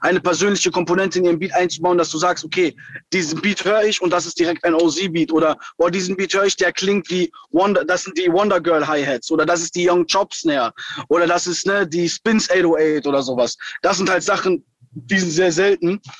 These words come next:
Und das sind dann auch wirklich Stars und auch in der Producing-Szene sind das dann auch Stars und die werden auch gefeiert wie Stars. Natürlich das, äh, die, auf die gleiche Stufe wie einen Künstler zu stellen,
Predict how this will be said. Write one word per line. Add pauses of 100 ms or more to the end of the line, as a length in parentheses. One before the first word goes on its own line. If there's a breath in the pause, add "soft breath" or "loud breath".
(840 loud breath)
Und
das
sind
dann
auch
wirklich
Stars
und
auch
in
der
Producing-Szene
sind
das
dann
auch
Stars
und
die
werden
auch
gefeiert
wie
Stars. (300 loud breath)
Natürlich
das,
äh,
die,
auf
die
gleiche
Stufe
wie
einen
Künstler
zu
stellen,